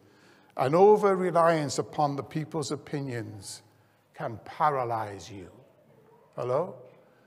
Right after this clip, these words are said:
An over-reliance on what people think and what people say about you can paralyze you. Not so with Jesus.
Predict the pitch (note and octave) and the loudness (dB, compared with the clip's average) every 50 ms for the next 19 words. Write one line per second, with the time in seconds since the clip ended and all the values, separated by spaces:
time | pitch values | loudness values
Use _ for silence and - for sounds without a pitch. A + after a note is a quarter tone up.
0 | _ - - D3 D3 F#3 G3+ G#3 A3+ A#3 G#3 D#3 G#3 G3 F#3+ F#3 G3 F#3 D#3+ E3 | _ -6 -6 -4 0 4 4 6 6 6 4 4 0 0 0 0 -2 -2 0 2
1 | E3 D#3 D#3+ D#3+ D3 C3+ B2 A2 F#2 F2 - - - - - - - E3 C#3 C3 | 2 4 4 4 2 0 -2 -4 -8 -10 -12 -12 -12 -12 -12 -10 -6 -4 -4 -4
2 | C3+ C3 C#3+ D#3+ D3 D3 - - - D3 C3+ - - - - - - - F3+ E3+ | -4 -4 -2 -2 -2 -2 -4 -12 -12 -12 -12 -12 -12 -14 -14 -12 -6 -4 -4 -4
3 | E3+ F3 E3+ - - - B2+ A#2 B2+ D3 D3 D3 - - D#3+ D3 - - C#3+ - | -4 -6 -12 -14 -14 -14 -12 -6 -2 -2 -2 -2 -2 -8 -10 -10 -10 -10 -12 -10
4 | - - - - E3 D#3 D3 D3 C3+ D#3+ C#3 - - - - - - - D#3+ C3 | -10 -8 -2 0 0 2 2 0 -2 -4 -6 -10 -14 -20 -20 -16 -8 -6 -6 -4
5 | A#2 A#2+ D3+ D#3 D#3 D3 - - - - C3 A2+ G2+ F#2 F#2+ - - - _ _ | 2 4 4 4 4 2 -2 -6 -10 -10 -8 -8 -8 -10 -12 -18 -20 -20 _ _
6 | _ _ _ _ - - C#3+ B2+ A#2+ - - - - F3 F3 D#3+ D3 C#3 B2 B2+ | _ _ _ _ -4 -2 -2 -2 -2 -4 -6 0 4 6 6 6 6 6 6 6
7 | A#2+ A2+ A2 G#2+ G2+ - - A2+ G#2 G2 G2+ F#2+ - - - _ _ _ _ _ | 6 6 4 0 -4 -6 -8 -8 -8 -8 -10 -12 -18 -20 -20 _ _ _ _ _
8 | _ _ _ _ - C#3 C#3 B2+ A#2+ - - - - D#3 A2+ A2 A2+ G#2 G2+ G2 | _ _ _ _ -6 -2 -2 -2 -2 -4 -10 -10 -8 -6 -6 -6 -6 -8 -10 -14
9 | - - - _ _ _ _ _ _ - - A2+ - F#2 - - A#2 G#2+ G2 F2+ | -18 -20 -20 _ _ _ _ _ _ -12 -10 -10 -10 -10 -12 -14 -14 -14 -12 -14
10 | - - - - - - - - - | -16 -18 -18 -20 -20 -20 -20 -20 -20